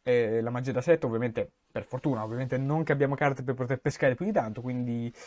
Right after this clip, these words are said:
è solo questione di poterci camperare fino a che non arrivi un turno in cui abbiamo un dei, dei servitori troppo grossi e l'avversario perde.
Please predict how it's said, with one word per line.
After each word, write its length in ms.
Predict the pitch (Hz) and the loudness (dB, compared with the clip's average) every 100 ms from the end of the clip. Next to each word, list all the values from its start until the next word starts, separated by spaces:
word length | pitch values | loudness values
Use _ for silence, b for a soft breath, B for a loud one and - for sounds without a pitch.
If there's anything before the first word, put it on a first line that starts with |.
| B B | B B
è 80 | B | B
solo 160 | 151 233 | 8 8
questione 260 | 202 175 | 8 4
di 140 | 165 165 | 4 2
poterci 920 | - 165 190 190 170 - - 185 156 | 2 4 4 0 -4 -8 -6 -4 0
camperare 720 | - 208 196 214 226 233 233 | 4 4 4 4 6 4 2
fino 180 | 202 180 | 0 0
a 40 | |
che 100 | 190 | 2
non 240 | 185 185 | 2 2
arrivi 160 | 190 202 | 0 0
un 120 | 202 | 0
turno 220 | - 196 | 0 0
in 100 | 160 | 0
cui 180 | 147 180 | 0 4
abbiamo 260 | 151 160 156 | 4 4 0
un 260 | 147 139 | -2 -2
dei, 160 | 139 143 | 0 -2
dei 220 | - 147 | -2 -2
servitori 380 | 147 151 151 139 | 0 0 0 0
troppo 240 | 185 180 | 0 -2
grossi 340 | 254 135 - - | 2 2 2 -2
e 80 | 143 | 0
l'avversario 400 | 127 123 92 - | 0 0 -4 -6
perde. 440 | - - - 101 | -12 -12 -14 -14